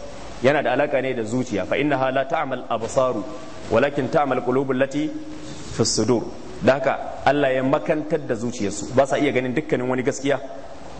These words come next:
ballantana ma su yi amfani da shi. Lafazin la'an, tsinuwa, idan aka jingina shi zuwa ga Allah subhanahu wata'ala, shine bi ma'ana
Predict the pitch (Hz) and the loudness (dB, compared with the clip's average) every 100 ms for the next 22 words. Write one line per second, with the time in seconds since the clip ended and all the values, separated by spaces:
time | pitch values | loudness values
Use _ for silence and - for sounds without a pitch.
0 | 107 120 120 120 117 120 131 135 139 - | 2 4 6 2 2 2 2 2 0 -2
1 | - - - - 127 120 98 98 101 92 | -10 -10 -4 0 2 2 0 0 0 -4
2 | - - - - - - - - 131 180 | -10 -12 -14 -12 -14 -12 -12 4 4 6
3 | 151 147 156 135 98 - - - - - | 0 2 2 2 -4 -10 -12 -14 -14 -12
4 | - - 147 147 147 143 - - - - | -4 4 4 4 2 0 -2 -8 -10 -2
5 | 120 135 165 170 139 147 135 135 143 147 | 2 4 2 0 0 2 0 0 0 0
6 | 117 139 135 117 117 139 143 131 143 143 | 2 0 0 0 -2 0 0 -2 0 0
7 | 160 170 - - - - - 160 143 135 | 0 -2 -6 -8 -10 -6 2 4 4 2
8 | 151 135 131 | 2 0 -2